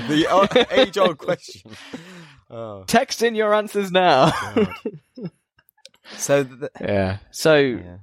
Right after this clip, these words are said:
Speaker 2: it's a simple goal that they decide to set for themselves. They go, "Okay, we need new underwear
Speaker 1: Mm.
Speaker 2: 'cause our clothes, we've not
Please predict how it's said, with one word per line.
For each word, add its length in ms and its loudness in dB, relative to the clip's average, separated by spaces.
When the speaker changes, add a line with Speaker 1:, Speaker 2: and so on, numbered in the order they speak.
Speaker 2:
it's 280 0
a 60 0
simple 720 0
goal 260 4
that 120 0
they 100 2
decide 300 0
to 80 -12
set 240 0
for 80 -20
themselves. 440 -4
They 80 -2
go, 220 2
"Okay, 340 0
we 180 0
need 220 2
new 160 2
underwear 380 -2
Speaker 1:
Mm. 260 -4
Speaker 2:
'cause 140 -4
our 100 4
clothes, 400 0
we've 180 -6
not 220 0